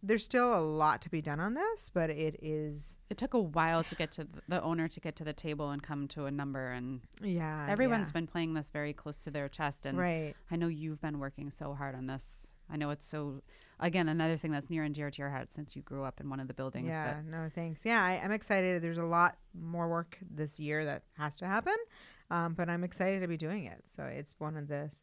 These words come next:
Speaker 1: reasons kind of why, um, I'm, you know, why I kind of ran, too. I knew this was coming up em-, eminently.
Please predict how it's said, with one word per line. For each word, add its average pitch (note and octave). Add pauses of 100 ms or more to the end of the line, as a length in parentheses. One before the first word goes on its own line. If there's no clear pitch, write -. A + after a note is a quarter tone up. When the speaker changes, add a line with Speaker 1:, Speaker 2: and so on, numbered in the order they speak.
(180)
Speaker 1:
reasons D3+
kind D3
of C#3+ (800)
why, C#3+ (100)
um, - (320)
I'm, D3
you C#3+
know, - (180)
why C#3+
I -
kind A#3+
of D#3
ran, D#3+
too. G#3+
I C#3+
knew D3+
this D3+
was D3+
coming D3+
up D3 (1080)
em-, -
eminently. E3